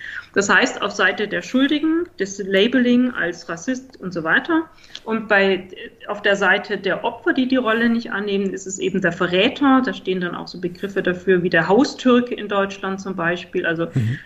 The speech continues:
Speaker 1: ähm, oder der Onkel Tom Muslim, was ja aus Amerika auch kommt, also der Onkel Tom Schwarze sozusagen, ja,
Speaker 2: Mhm.
Speaker 1: also der sich wie Onkel Tom verhalten hat, der es versucht hat, den Weißen irgendwie recht zu machen,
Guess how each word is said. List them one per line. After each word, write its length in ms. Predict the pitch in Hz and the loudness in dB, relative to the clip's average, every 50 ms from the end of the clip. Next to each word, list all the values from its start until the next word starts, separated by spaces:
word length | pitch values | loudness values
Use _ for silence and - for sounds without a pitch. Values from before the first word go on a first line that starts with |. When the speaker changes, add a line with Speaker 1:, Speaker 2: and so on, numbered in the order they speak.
| - - - - | -16 -20 -8 -6
Speaker 1:
ähm, 260 | 175 175 180 180 180 175 | -4 -2 0 0 2 4
oder 300 | 196 196 196 185 175 175 | 4 6 6 6 4 4
der 420 | 175 - 175 156 151 - - - - | 4 2 0 0 0 -2 -2 -2 0
Onkel 320 | 202 196 196 202 190 190 | 0 2 2 0 -2 0
Tom 420 | - 240 240 226 269 269 247 262 - - | 2 4 6 8 8 8 6 2 -2 -4
Muslim, 720 | 214 220 226 214 - - 208 220 214 220 220 220 214 214 - - - _ - _ _ _ _ _ _ _ _ _ _ _ _ _ | -2 -2 -2 -2 -6 -6 -4 -2 -2 0 -2 -2 -4 -8 -12 -18 -20 _ -20 _ _ _ _ _ _ _ _ _ _ _ _ _
was 180 | - 196 196 196 | -2 -2 -2 -2
ja 120 | 190 160 | -4 -4
aus 180 | 156 170 - - | -4 -6 -10 -12
Amerika 520 | - 175 180 185 196 202 208 202 - 196 165 | -8 -4 -2 0 0 0 -2 -2 -2 -2 -2
auch 160 | - - - - | -2 -6 -6 -4
kommt, 260 | 202 190 196 196 196 | -2 -2 -2 -2 -4
also 180 | - 180 175 180 | -4 -6 -4 -2
der 180 | 180 185 - | -2 0 0
Onkel 220 | 196 190 - 190 185 | 0 0 0 -4 -2
Tom 260 | - 214 214 233 262 | 0 4 4 6 4
Schwarze 520 | 262 - 220 220 226 - 220 - - 208 | 4 2 2 2 2 2 0 -4 -8 -6
sozusagen, 760 | 202 208 202 196 196 - 196 185 196 190 190 196 202 214 202 | -4 -4 -4 -4 -6 -8 -6 -2 2 4 4 4 4 2 0
ja, 120 | 180 180 180 | -2 0 0
Speaker 2:
Mhm. 40 | 185 | 2
Speaker 1:
also 200 | 202 117 135 190 | 0 0 -2 -2
der 140 | 190 185 185 | -2 -4 -4
sich 180 | - - - _ | -4 -10 -14 _
wie 60 | 190 | -10
Onkel 260 | - 185 180 180 175 | -10 -8 -8 -8 -6
Tom 240 | - - 196 202 208 | -2 0 0 0 0
verhalten 520 | - 196 180 180 190 208 208 - 233 214 196 | 0 0 2 4 2 2 0 -2 -4 -2 0
hat, 160 | 190 196 190 | -2 0 -2
der 80 | 190 180 | -4 -4
es 80 | 185 | -6
versucht 380 | - - - - 233 226 - 254 | -8 -10 -6 -6 -6 -2 -2 -2
hat, 100 | 214 - | 0 0
den 180 | 196 208 196 | 0 0 2
Weißen 380 | 196 160 165 190 214 - - 208 | 2 2 2 2 0 -2 -4 -4
irgendwie 280 | - 202 196 196 190 180 | -4 -4 -2 -2 -2 0
recht 300 | 180 190 240 - - - | 0 -2 -2 -4 -8 -8
zu 120 | - 202 | -6 -2
machen, 580 | 196 190 180 196 190 - - 190 190 196 196 | 0 0 0 0 -2 -2 -2 -2 -2 -2 -6